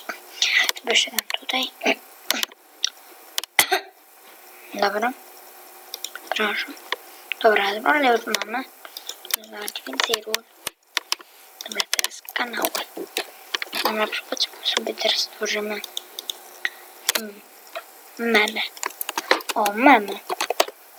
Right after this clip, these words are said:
Memy. Ja mamy memy.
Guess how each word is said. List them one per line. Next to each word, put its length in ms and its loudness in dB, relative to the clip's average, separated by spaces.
Memy. 400 2
Ja 160 8
mamy 400 8
memy. 520 2